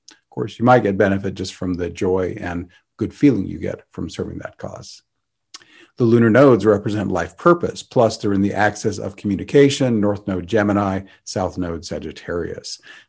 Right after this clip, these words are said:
This suggests that part of your service to this cause might include spreading the word about it. Learning more about it is also supported. Also here on November nineteen, we have two Saturn aspects. First, Sun sextile Saturn. The Sun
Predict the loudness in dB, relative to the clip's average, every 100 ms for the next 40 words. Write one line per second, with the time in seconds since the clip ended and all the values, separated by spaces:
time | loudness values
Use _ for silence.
0 | -6 -4 -2 4 4 4 -2 -8 0 4
1 | 4 2 -2 -4 -4 -4 -6 -8 -10 -6
2 | -4 -2 2 2 2 0 -2 -4 -6 -12
3 | -10 -4 0 2 4 4 4 0 -6 -12
4 | -20 _ -20 -20 _ -2 0 2 4 4
5 | 4 2 2 -4 -8 -6 -6 -6 -10 -12
6 | -14 -18 -14 -12 -12 -18 _ _ _ _
7 | _ _ _ _ _ _ _ -4 -2 0
8 | -2 0 -2 0 0 0 2 2 2 2
9 | 0 -2 -2 0 0 -2 -4 -2 -2 0
10 | -2 -2 -4 -6 -8 -6 -6 -6 -2 0
11 | 0 -2 -16 -20 _ -8 -2 2 4 2
12 | 0 -2 -2 -2 2 2 2 2 0 0
13 | -2 -6 -8 -6 -2 0 -2